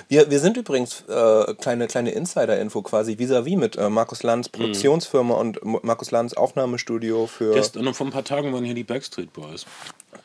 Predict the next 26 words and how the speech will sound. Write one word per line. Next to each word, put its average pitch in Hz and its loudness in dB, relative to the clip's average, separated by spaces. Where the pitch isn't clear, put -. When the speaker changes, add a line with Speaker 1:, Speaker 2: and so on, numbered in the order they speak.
Speaker 1:
Gerade 175 4
jetzt 170 4
in 160 -2
dieser 180 4
Sekunde 175 0
Speaker 2:
Und 117 -4
Speaker 1:
beginnt 165 0
die 165 2
Aufzeichnung. 101 0
Während 127 0
wir 170 4
hier 165 2
aufzeichnen, 107 0
werden, 120 4
Speaker 2:
Mhm. 101 -4
Speaker 1:
werden, 123 4
äh, 107 4
Senioren 127 4
und, 127 -2
und 110 -4
mittelalterliche 123 2
Leute 127 4
hineingeführt 170 4
ins 139 -2
Studio, 160 2
gut, 196 -2